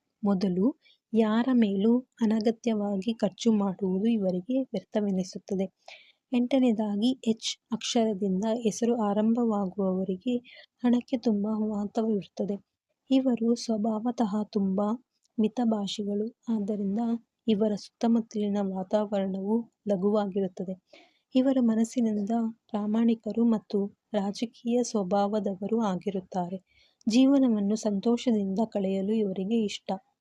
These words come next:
ತಕ್ಷಣದ ನಿರ್ಧಾರಗಳನ್ನು ತೆಗೆದುಕೊಳ್ಳುವ ಸಾಮರ್ಥ್ಯ ಇವರಲ್ಲಿದೆ. ಇತರರಿಗೆ ಸಹಾಯ ಮಾಡಲು ಮಧ್ಯರಾತ್ರಿಯಾದರೂ ಸಿದ್ಧರಿರುತ್ತಾರೆ.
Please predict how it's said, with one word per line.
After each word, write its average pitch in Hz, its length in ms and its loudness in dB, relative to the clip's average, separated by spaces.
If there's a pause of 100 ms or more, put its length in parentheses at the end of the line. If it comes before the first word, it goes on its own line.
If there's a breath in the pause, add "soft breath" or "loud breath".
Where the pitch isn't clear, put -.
ತಕ್ಷಣದ 254 560 2
ನಿರ್ಧಾರಗಳನ್ನು 202 840 0
ತೆಗೆದುಕೊಳ್ಳುವ 196 680 -4
ಸಾಮರ್ಥ್ಯ 202 560 -6
ಇವರಲ್ಲಿದೆ. 185 920 -2 (160)
ಇತರರಿಗೆ 240 500 2
ಸಹಾಯ 214 480 -2
ಮಾಡಲು 214 600 2 (300 soft breath)
ಮಧ್ಯರಾತ್ರಿಯಾದರೂ 214 1200 0
ಸಿದ್ಧರಿರುತ್ತಾರೆ. 196 1000 -2